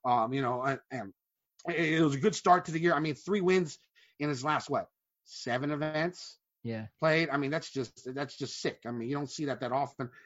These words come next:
Speaker 1: uh, you know, and, and he's been doing it, and he does it all the time. <laughs> Uh, you know, he, he gets these wins in bunches. So, I mean, pretty amazing stuff by J T. I expect a big year from him.
Speaker 2: Yeah, he's got the best club twirl on tour now that Tiger doesn't twirl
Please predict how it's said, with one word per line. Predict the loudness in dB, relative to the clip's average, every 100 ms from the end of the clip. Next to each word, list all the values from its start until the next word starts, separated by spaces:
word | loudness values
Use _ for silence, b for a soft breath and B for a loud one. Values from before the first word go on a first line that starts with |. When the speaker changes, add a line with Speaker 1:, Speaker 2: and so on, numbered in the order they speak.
| b
Speaker 1:
uh, | -6
you | -4
know, | -4
and, | -4 -4 -4
and | -2
he's | -2
been | -2 0
doing | 0 0
it, | -2 -4
and | -4
he | -2
does | 2 2 0
it | -2
all | 4 4
the | 2
time. | 2 2 2 -6
<laughs> | _ b b
Uh, | 4 4 2 B
you | 6
know, | 10 10
he, | 8 6
he |
gets | 6 2
these | 2 0
wins | 2 2 2
in | -2 -2
bunches. | 0 0 0 -6 -8 b b
So, | 2 2
I | 2
mean, | 0 0
pretty | 2 4
amazing | 4 0
stuff | -2 -4
by | -2
J | -2 -2
T. | -2
I | -2
expect | -4 -10
a | -8
big | -10
year | -8 -10 -12
from | -16
him. | -18 _ _ _ _ _ _
Speaker 2:
Yeah, | -6
he's | 4
got | 4 6
the |
best | 6 6
club | 6 4 4
twirl | 6 6 6 4
on | 2
tour | 6 6
now | 6 2
that | 0
Tiger | 2 2 2
doesn't | 0 -2 0
twirl | 0 0 -4